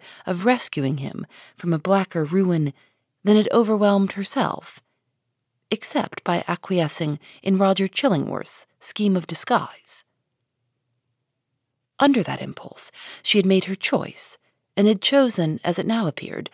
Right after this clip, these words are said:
the more wretched alternative of the two. She determined to redeem her error, so far as it might yet be possible.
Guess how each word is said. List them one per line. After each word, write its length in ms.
the 100
more 240
wretched 400
alternative 760
of 160
the 80
two. 320
She 180
determined 600
to 100
redeem 400
her 160
error, 420
so 180
far 240
as 100
it 100
might 180
yet 180
be 100
possible. 600